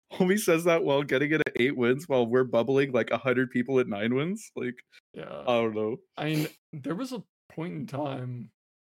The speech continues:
Speaker 2: it never came up, but, like,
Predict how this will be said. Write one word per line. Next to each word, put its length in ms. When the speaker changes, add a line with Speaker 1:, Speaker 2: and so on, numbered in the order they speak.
Speaker 2:
it 120
never 280
came 340
up, 260
but, 240
like, 240